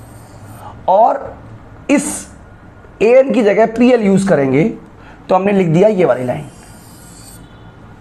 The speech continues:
यानी कि P, अब ये जो पीएल है, देखिए ये वाली जो लाइन है पीएल, पीएल का क्या मतलब है, पीएल जो है वो किसके बराबर है, पीक्यू minus एलक्यू के, तो वो हमने यहाँ लिख दिया है बच्चों।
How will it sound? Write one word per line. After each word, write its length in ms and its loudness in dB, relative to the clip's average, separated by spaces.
यानी 200 0
कि 140 0
P, 500 0
अब 140 -2
ये 100 2
जो 100 -2
पीएल 380 2
है, 60 -2
देखिए 260 0
ये 180 2
वाली 180 0
जो 100 -2
लाइन 160 -2
है 60 -4
पीएल, 520 -2
पीएल 280 2
का 120 0
क्या 160 0
मतलब 280 0
है, 60 0
पीएल 380 0
जो 120 2
है 120 2
वो 120 -2
किसके 260 -2
बराबर 340 0
है, 100 -2
पीक्यू 520 2
minus 580 -2
एलक्यू 340 -2
के, 140 -8
तो 80 2
वो 160 2
हमने 180 0
यहाँ 160 2
लिख 120 -2
दिया 220 2
है 60 -4
बच्चों। 240 -4